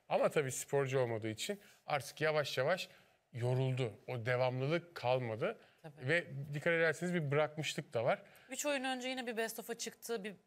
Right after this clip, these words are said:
Speaker 2: oyunu da var tabii ki. Hani biraz geri dönmek de istiyor. Elanur geri geldi demek istiyor.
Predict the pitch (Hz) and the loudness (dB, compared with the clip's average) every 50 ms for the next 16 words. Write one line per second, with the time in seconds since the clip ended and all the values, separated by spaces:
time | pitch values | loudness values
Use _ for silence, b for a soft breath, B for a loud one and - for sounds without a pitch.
0 | _ - 202 208 196 202 214 202 196 175 170 190 196 190 190 190 208 170 151 156 | _ -6 -4 -2 -2 -2 -2 0 0 0 2 2 2 2 2 0 -4 -4 -4 -6
1 | 139 - - 160 160 165 165 160 170 - - - 175 175 202 202 190 185 175 165 | -8 -6 -8 -6 -6 -4 -4 -4 -4 -4 -6 -12 -10 -2 0 2 2 2 2 0
2 | 202 202 185 196 196 190 196 202 196 196 - 202 185 180 175 - - - 196 196 | 0 0 2 2 2 2 2 0 -2 -2 -4 -2 0 0 0 0 -2 -2 0 2
3 | 190 190 185 170 185 185 185 185 185 190 180 165 185 180 185 170 185 180 180 180 | 4 4 4 4 2 2 0 0 -2 -4 -2 -2 -2 -2 0 0 2 2 2 0
4 | 185 175 185 180 180 180 - - - - - 190 185 185 185 190 | -2 -2 -2 -2 -2 -4 -4 -6 -6 -6 -4 0 2 2 2 2